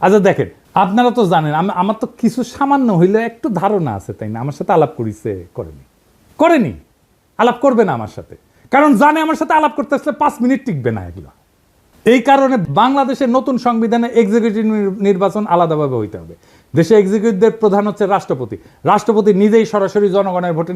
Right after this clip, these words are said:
নির্বাচিত হয়ে আসবে। রাষ্ট্রপতি নিজেই এক্সিকিউটিভ, day to day প্রশাসন আর পলিসি নির্ধারণ করবে। এর জন্যে উনি একটা ক্যাবিনেট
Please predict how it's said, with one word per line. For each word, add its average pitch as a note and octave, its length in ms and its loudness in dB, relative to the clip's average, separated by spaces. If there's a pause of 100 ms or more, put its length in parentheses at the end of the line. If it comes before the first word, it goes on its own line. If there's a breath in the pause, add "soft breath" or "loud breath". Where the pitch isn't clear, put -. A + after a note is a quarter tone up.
নির্বাচিত D3 440 -4
হয়ে A2+ 160 -2
আসবে। F#2 180 -12 (360 soft breath)
রাষ্ট্রপতি G3 420 2 (140)
নিজেই A#3 260 4 (100)
এক্সিকিউটিভ, C#3+ 460 -2 (340 soft breath)
day G3 140 6
to G#3+ 120 -2
day G#3 160 2
প্রশাসন G#3 400 -4
আর G#3 140 -4
পলিসি F3+ 320 -2
নির্ধারণ C#3 380 -2
করবে। G#2 180 -4 (380 soft breath)
এর G3 120 4
জন্যে G3+ 220 2 (140)
উনি F#3+ 160 -2
একটা F#3 200 -4
ক্যাবিনেট E3+ 340 0